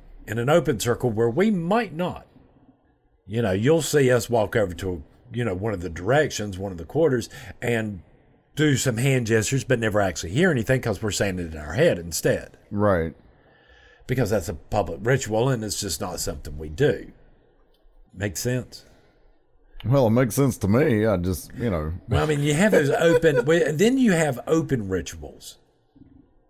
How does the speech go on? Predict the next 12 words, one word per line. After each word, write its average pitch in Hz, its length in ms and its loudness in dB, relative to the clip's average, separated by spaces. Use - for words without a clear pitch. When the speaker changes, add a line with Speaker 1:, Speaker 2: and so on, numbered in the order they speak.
Speaker 1:
all 92 100 -6
right? 131 380 0
Because 117 220 0
you 120 60 -4
got 175 140 4
closed 143 340 2
rituals, 123 440 2
which 110 200 -2
is 104 160 -4
only 131 280 0
your 131 120 2
coven, 87 460 -4